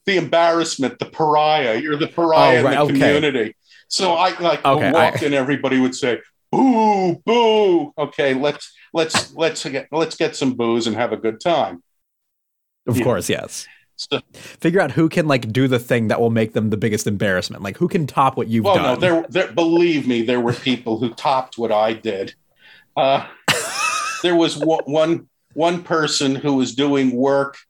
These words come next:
Speaker 1: Uh, oh God, I don't, I, no, I think this person's still alive, so I can't tell that story. Most of, most of the people,
Speaker 2: I
Speaker 1: unfortunately, I'm talking about are dead. So
Speaker 2: Mm-hmm.
Speaker 1: yeah, those I can share with some names, and, uh,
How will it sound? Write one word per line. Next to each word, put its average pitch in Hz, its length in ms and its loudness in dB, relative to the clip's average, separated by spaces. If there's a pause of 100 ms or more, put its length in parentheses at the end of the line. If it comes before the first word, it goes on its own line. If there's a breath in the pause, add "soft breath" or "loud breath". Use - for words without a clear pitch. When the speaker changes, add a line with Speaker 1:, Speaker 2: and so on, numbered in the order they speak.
(400)
Speaker 1:
Uh, 120 460 2 (160)
oh 120 80 -4
God, 107 280 -2
I 123 140 2
don't, 120 340 -4
I, 113 120 -6 (160)
no, 127 140 0
I 117 80 0
think 165 260 -2
this - 180 -6
person's 123 460 -2
still 120 260 -2
alive, 104 400 0
so 107 180 0
I 113 80 0
can't 113 300 -6
tell 101 240 -4
that 95 220 -2
story. 90 460 -8 (460 soft breath)
Most 170 320 0
of, 165 140 -4
most 208 300 0
of 175 100 -4
the 139 60 -6
people, 143 400 2
Speaker 2:
I 123 40 0
Speaker 1:
unfortunately, 120 720 -2
I'm 110 160 -2
talking 113 440 -2
about 98 420 -2
are 104 220 -6
dead. 101 380 -2 (580)
So 117 800 0
Speaker 2:
Mm-hmm. 107 320 0
Speaker 1:
yeah, 120 260 0
those 135 340 0
I 120 100 0
can 117 220 -6
share 110 380 0
with 104 200 -4
some 104 260 -4
names, 104 500 -2
and, 101 300 -4
uh, 104 160 -2